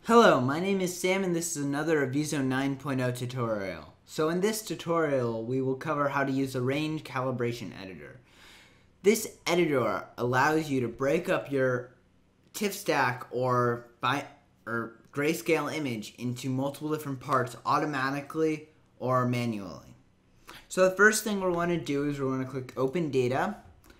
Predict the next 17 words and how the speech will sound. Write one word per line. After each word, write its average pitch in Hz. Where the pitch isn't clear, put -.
and 135
we're 139
going 143
to 147
go 131
to 117
nine 147
point 175
oh, 170
Data, 165
Tutorials, 165
and 127
then 123
motor 139
dot 127
A 110
M. 117